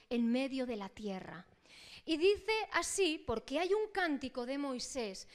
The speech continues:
es el cántico de los redimidos. Y habla acerca, y dice Éxodo quince once, y dice esta pregunta: "¿Quién como tú, oh Jehová,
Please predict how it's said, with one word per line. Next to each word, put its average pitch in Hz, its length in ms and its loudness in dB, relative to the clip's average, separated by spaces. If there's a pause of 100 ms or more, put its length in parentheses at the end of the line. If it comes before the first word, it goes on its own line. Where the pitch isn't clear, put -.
(180)
es 330 220 2
el 311 200 0
cántico 392 560 0
de 302 140 0
los 254 160 0
redimidos. 233 960 -2 (1160)
Y 277 120 6
habla 427 280 6 (120)
acerca, 262 960 2
y 302 120 4
dice 392 240 4 (140)
Éxodo 381 500 2
quince 381 580 2
once, 202 580 0 (480)
y 294 100 2
dice 359 300 2
esta 311 240 -4
pregunta: 190 720 -4 (600)
"¿Quién 453 420 2
como 403 320 2
tú, 247 440 0 (220)
oh 320 180 4
Jehová, 277 640 2